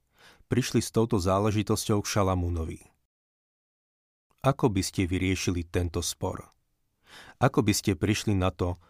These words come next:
ktorá je skutočná matka? Dnes by sa na to išlo zrejme nejakým vedeckým spôsobom, ale Šalamún nemal takú možnosť. Šalamún tým ženám povedal:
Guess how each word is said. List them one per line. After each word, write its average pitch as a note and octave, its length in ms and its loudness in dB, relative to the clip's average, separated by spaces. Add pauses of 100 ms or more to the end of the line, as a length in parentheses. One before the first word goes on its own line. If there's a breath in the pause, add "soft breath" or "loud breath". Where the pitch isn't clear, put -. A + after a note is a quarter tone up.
(180 soft breath)
ktorá G2 400 2
je F2+ 80 0
skutočná F#2+ 720 -2
matka? F#2 480 -8 (960)
Dnes G#2+ 240 0
by A#2 80 2
sa A2 160 0
na A2 160 2
to G#2 80 0
išlo G#2 400 -2
zrejme G#2 320 0
nejakým G2+ 480 0
vedeckým G#2 420 0
spôsobom, F2+ 680 -2 (400 loud breath)
ale G2+ 240 0
Šalamún G2 640 0 (160)
nemal A2+ 320 2
takú F2+ 320 -4
možnosť. E2+ 640 -6 (480)
Šalamún A#2+ 640 0
tým F2+ 160 0
ženám G2+ 480 0
povedal: F2 560 -4